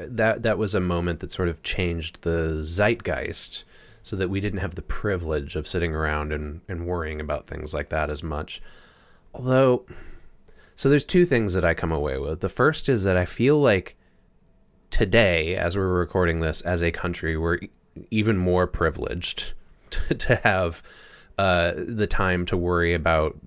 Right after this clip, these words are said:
conspiracy theories or, or whatever than we were even then. And I'm s-, I am struck by how,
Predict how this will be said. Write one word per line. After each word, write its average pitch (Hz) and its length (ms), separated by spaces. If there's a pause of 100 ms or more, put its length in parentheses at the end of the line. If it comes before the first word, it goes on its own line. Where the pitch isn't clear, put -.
(140)
conspiracy 90 600
theories 80 560
or, 76 160
or 80 200
whatever 78 560 (300)
than 95 180
we 92 120
were 87 520
even 87 360
then. 80 440 (960)
And 123 160
I'm 131 160
s-, - 220
I 123 120
am 175 200
struck - 400
by 98 300
how, 101 680